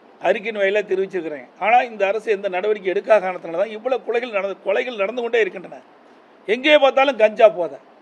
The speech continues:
உங்க ஊடகத்தில் நான் பார்த்துக்கிட்டே தான் இருக்கிறேன். இந்த நடக்கிற கொலைகள்லாம் அதிகமா இந்த கஞ்சா போதையில், அதனால் ஏற்படுற கொலைகள் தான் அதிகமா இருக்கு.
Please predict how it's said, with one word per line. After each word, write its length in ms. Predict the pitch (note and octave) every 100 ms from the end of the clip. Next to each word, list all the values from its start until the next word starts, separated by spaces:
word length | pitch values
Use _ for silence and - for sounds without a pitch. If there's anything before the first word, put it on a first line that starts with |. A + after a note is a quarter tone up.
| _ _ -
உங்க 160 | E3+
ஊடகத்தில் 380 | A#3 A#3+ G#3 G#3
நான் 120 | F#3 E3+
பார்த்துக்கிட்டே 340 | F3 F#3 F#3+
தான் 100 | F3
இருக்கிறேன். 280 | D3 C#3 B2 _ _ _ _ _ _ _ _ _
இந்த 120 | - D3+ D#3
நடக்கிற 280 | G3+ A#3 B3 G#3+
கொலைகள்லாம் 480 | G#3 G#3 G#3 B3 A#3
அதிகமா 300 | F#3 A#3+ B3 C4 - -
இந்த 120 | F3+ D#3+
கஞ்சா 260 | F#3 A3 A#3+ G#3+
போதையில், 340 | G3 F#3+ F3+ D#3+ - _ _ _ _ _ _ _ _ C#3
அதனால் 360 | E3+ A3 A3+ G3
ஏற்படுற 280 | F#3+ G3 F3+ D#3+
கொலைகள் 320 | F3 F3+ F3
தான் 120 | G3 - - -
அதிகமா 300 | D3+ A3 G#3+ F3
இருக்கு. 180 | C#3